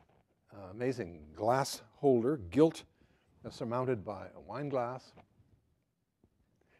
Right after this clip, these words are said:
After a while, you can make up that the whole s-, setup is in a stone niche. It's not served up for you on a table, but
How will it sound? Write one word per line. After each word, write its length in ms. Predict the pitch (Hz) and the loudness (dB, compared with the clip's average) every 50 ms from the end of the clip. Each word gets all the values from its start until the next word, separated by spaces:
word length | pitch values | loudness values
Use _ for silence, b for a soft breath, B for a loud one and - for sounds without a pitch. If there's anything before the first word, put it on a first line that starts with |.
| _ - | _ -12
After 220 | 113 - - 139 | -10 -6 -2 0
a 60 | 117 | 0
while, 300 | 107 110 120 120 117 117 107 | 0 2 0 0 0 0 -2
you 100 | 110 101 | -4 -6
can 180 | - 113 101 | -6 -6 -6
make 220 | 101 110 107 95 - | -6 -6 -6 -4 -2
up 180 | 104 95 - | -4 -4 -4
that 160 | - 104 - - | -8 -16 -14 -14
the 80 | 98 | -10
whole 200 | 92 - 135 127 | -4 -2 -2 -2
s-, 180 | 113 - - - _ _ _ _ | -2 -4 -8 -20 _ _ _ _
setup 460 | - - - 196 208 131 98 - - | -4 0 2 2 2 2 0 -4 -8
is 160 | 101 - - | -10 -10 -10
in 120 | - 127 113 | -10 -8 -8
a 80 | 110 | -8
stone 600 | - - - - - 165 175 180 180 175 170 151 - | -10 -12 -14 -8 -4 -2 0 0 0 0 -2 -4 -6
niche. 480 | - 127 175 233 196 - - - - - | -2 0 0 2 0 -2 -6 -8 -10 -10
It's 180 | 120 101 - - | -12 -12 -10 -6
not 280 | 123 139 170 - - - | -6 -4 -4 -6 -8 -8
served 320 | - - 151 151 123 113 | -2 0 0 2 4 2
up 180 | 113 113 - - | 2 2 2 -2
for 100 | 127 117 | -2 0
you 220 | 113 131 135 123 | 4 4 4 4
on 100 | 113 113 | 2 0
a 40 | 113 | -2
table, 460 | - 196 208 185 - 95 85 160 - b b b b b b b b b | -2 0 0 0 0 -2 -6 -12 -14 b b b b b b b b b
but 120 | 147 143 | -8 -8